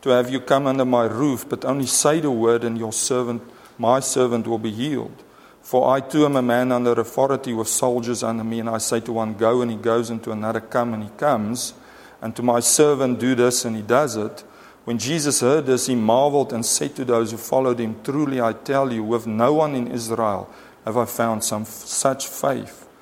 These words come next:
I tell you, many will come from east and west and recline at table with Abraham, Isaac, and Jacob in the kingdom of heaven, while the sons of the kingdom will be thrown into outer darkness.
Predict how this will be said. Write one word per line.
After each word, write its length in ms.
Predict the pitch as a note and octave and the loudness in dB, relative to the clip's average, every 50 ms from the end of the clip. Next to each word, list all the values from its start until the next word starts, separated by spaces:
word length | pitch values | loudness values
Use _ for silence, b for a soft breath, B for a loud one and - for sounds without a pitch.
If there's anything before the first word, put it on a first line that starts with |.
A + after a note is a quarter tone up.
| B B B B B B | B B B B B B
I 80 | A#2 A#2+ | -2 -2
tell 340 | B2 - D3+ D3 D3+ D#3 D3+ | 0 2 2 4 4 4 0
you, 140 | D3 D3 | -2 -2
many 320 | C#3 B2 B2 B2+ D3 E3 E3+ | 0 0 2 2 2 2 4
will 180 | D#3+ D3+ D3+ | 4 4 2
come 320 | D3 D3+ - D3 C3+ C3 B2 | 2 0 0 0 0 0 -2
from 260 | - C3 B2+ B2+ B2 | -4 -4 -4 -4 -4
east 320 | - C#3+ C3+ B2+ - - | -6 -8 -6 -6 -6 -6
and 200 | - B2 A#2+ A2+ | -4 -6 -4 -2
west 320 | A2 A#2+ A#2+ A#2+ - - B2 | 0 0 0 0 -2 -6 -6
and 120 | A#2+ A#2+ | -6 -6
recline 520 | A2+ A2+ A2 - - C3+ C3 C3 C3 B2+ A#2+ | -6 -8 -8 -4 -2 0 2 2 2 0 -4
at 120 | A#2 - | -6 -4
table 300 | - B2 B2+ C3 B2 B2 | -2 0 0 2 0 0
with 180 | A#2+ A2 G#2+ - | 0 -2 -4 -2
Abraham, 480 | B2 B2 B2+ A#2+ B2 A#2+ A2+ A2 A2 B2+ | -2 -2 -2 -2 -2 -4 -4 -6 -6 -4
Isaac, 380 | B2+ A#2 A#2+ A#2+ A2+ A#2+ A2 - | -2 0 0 0 -2 -6 -10 -10
and 100 | A2 G2+ | -12 -8
Jacob 400 | G2 A2+ G#2+ A2+ A2+ - A2 - | -6 -4 -4 -4 -6 -10 -12 -10
in 80 | A#2+ A2+ | -8 -8
the 80 | A#2 | -8
kingdom 420 | A2+ - - A#2+ A#2 A#2 A#2 A#2 A#2 | -10 -10 -10 -10 -8 -8 -6 -4 -4
of 120 | A2+ G#2+ | -4 -4
heaven, 400 | A2 A2+ C3 C3 B2+ A2 G2+ G2+ B B B B B B B B B B B _ | -4 -6 -4 -4 -4 -6 -8 -10 B B B B B B B B B B B _
while 160 | A#2 A#2+ B2+ | 2 2 2
the 80 | B2+ | 2
sons 340 | A#2+ - - D#3 D#3 D#3+ C#3+ | 2 2 2 2 2 2 -2
of 80 | C#3 B2+ | -2 -4
the 80 | C3 | -4
kingdom 500 | B2+ B2+ - D3+ D#3+ D#3+ D3+ C3 A2 A2 | -4 -4 -4 -2 0 0 2 2 0 0
will 140 | A2+ A2+ A#2 | -2 -2 -2
be 120 | A2 A#2+ A2 | -2 -4 -6
thrown 500 | - - - C#3 D3 C#3 B2+ B2 A#2+ C3 | -6 -4 0 2 2 2 2 0 -2 -4
into 340 | B2+ A#2 A#2 - B2+ B2 | -6 -6 -6 -6 -6 -2
outer 300 | - B2 A#2+ A#2 - - | 0 0 -2 -2 -2 -8
darkness. 720 | A#2+ G#2+ B2 A2 A2+ A#2 A2+ - - A#2+ G#2 - - - - | -6 0 2 4 4 2 2 -2 -10 -14 -14 -14 -18 -18 -20